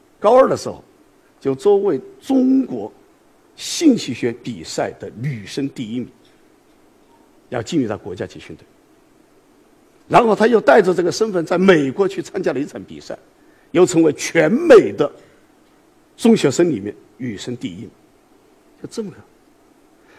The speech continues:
那么这里面我就想跟大家讨论的是，一个孩子如果他对某一个学习领域有兴趣，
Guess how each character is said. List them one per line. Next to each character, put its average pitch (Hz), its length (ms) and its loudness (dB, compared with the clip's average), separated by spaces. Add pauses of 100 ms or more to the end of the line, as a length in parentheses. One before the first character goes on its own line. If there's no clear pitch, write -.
那 285 80 4
么 285 100 6
这 339 160 4
里 269 140 8
面 233 140 4
我 202 120 4
就 202 100 0
想 175 220 0
跟 220 220 2
大 214 180 -2
家 202 140 -2
讨 117 240 -6
论 147 180 -2
的 127 80 -4
是， - 180 -14 (1120)
一 240 140 8
个 269 100 8
孩 147 460 4
子 202 260 -2 (680)
如 294 180 6
果 220 140 2
他 - 200 -2
对 254 220 2
某 180 420 6
一 214 200 -6
个 240 120 0
学 - 300 -2
习 233 160 -4
领 170 340 -2
域 208 160 -8 (200)
有 156 180 -2
兴 254 400 0
趣， - 220 -16